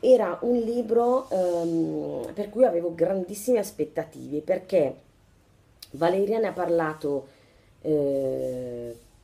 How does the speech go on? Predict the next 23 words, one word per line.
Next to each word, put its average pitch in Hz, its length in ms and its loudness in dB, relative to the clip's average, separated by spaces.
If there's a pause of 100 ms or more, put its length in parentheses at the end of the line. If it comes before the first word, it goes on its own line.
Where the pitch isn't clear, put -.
bene 269 600 2
per 285 180 -2
quanto 190 260 0
riguarda 160 640 0
l'ultima 156 480 -4
parte, 131 420 -10
perché 170 220 -4
il 160 100 0
libro 196 200 -2
è - 40 -6
diviso 143 280 -10
in 143 120 -8
due 160 160 -2
parti, 160 680 -4 (760)
eh, 156 340 -4
bene 233 420 2
per 269 160 0
quanto 160 280 0
riguarda 147 560 -2
la 147 100 -10
seconda 147 460 -6
parte, 127 420 -8
appunto, 147 920 -2